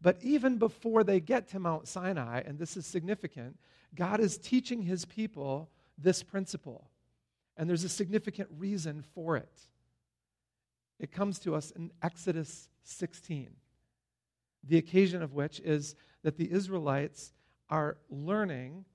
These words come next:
from God how to depend on his provision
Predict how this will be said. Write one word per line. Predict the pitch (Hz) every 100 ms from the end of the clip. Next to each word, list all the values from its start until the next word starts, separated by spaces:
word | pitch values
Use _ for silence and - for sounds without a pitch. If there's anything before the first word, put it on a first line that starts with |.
| -
from | 170 185
God | 185 156 139 135 160 - _ _
how | - 165
to | 165
depend | 143 - 165 220 214 -
on | 165 165
his | 143 190 170
provision | - 165 143 180 170 135 127 147